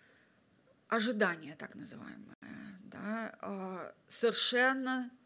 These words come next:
другие, с абсолютно другим, вот именно таким помогающим эмоциональным настроем,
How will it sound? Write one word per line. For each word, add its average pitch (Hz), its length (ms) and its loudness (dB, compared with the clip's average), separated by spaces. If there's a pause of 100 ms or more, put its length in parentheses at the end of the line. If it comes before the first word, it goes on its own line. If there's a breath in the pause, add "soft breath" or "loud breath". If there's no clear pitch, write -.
(260 soft breath)
другие, 190 600 -6 (140)
с - 580 -2 (300 loud breath)
абсолютно 214 1200 4 (460 loud breath)
другим, 202 600 0
вот 202 140 -2
именно 196 180 -2
таким 196 280 2
помогающим 214 920 6
эмоциональным 196 680 0
настроем, 180 760 -4